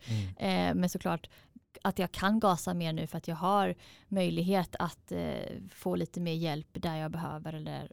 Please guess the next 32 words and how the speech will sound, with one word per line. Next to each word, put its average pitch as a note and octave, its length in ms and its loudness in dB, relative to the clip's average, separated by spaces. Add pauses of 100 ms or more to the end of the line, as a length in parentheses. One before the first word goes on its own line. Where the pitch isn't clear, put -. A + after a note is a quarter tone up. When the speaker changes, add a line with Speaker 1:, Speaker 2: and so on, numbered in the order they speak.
Speaker 2:
eh, A#2+ 120 -2
Speaker 1:
Mm. F#2 180 0 (200)
Speaker 2:
ja. - 180 -8 (240)
Sen D3+ 140 -8
så G3 80 2
har G#3 60 8
jag G3 100 8
också - 160 0
anställt F3+ 440 0
nu, F#3 100 2
och F3 80 0
det F3+ 80 0
hade F3+ 180 0
jag F3+ 120 2
ju F3 60 0
gjort E3+ 260 -4
visserligen, E3 480 -4 (280)
eh, - 120 -16 (120)
oavsett. - 640 -4 (320)
Men, F3 400 2
eh, E3 320 0 (380)
men F#3+ 160 4
bara F3 240 6
det G#3+ 320 6
gör E3+ 220 4
ju D#3+ 220 -2
en D#3+ 120 -4
stor, - 380 -6
eh, - 220 -4 (560)
en E3+ 180 -2
stor E3 220 -4
lättnad. G3 540 2